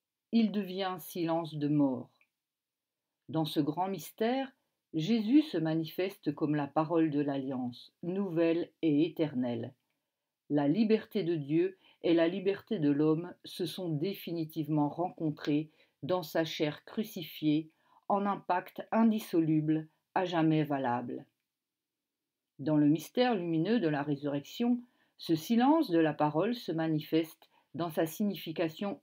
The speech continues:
authentique et définitive. Le Christ parole de Dieu incarnée, crucifiée et ressuscitée, est le Seigneur de toutes choses.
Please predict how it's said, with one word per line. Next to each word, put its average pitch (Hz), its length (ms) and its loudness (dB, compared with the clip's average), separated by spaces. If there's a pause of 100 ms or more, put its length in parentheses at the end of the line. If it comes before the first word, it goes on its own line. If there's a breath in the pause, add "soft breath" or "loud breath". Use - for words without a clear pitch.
(100)
authentique 160 840 -4
et 160 120 4
définitive. 135 880 -4 (2250)
Le 147 140 4
Christ - 580 -8 (380)
parole 208 380 4
de 180 100 0
Dieu 170 400 -2
incarnée, 190 720 0 (260)
crucifiée 233 920 0 (160)
et 165 100 2
ressuscitée, 156 920 0 (380 soft breath)
est 196 100 8
le 185 140 4
Seigneur 170 500 0
de 147 100 -2
toutes 160 360 -4
choses. 139 580 -4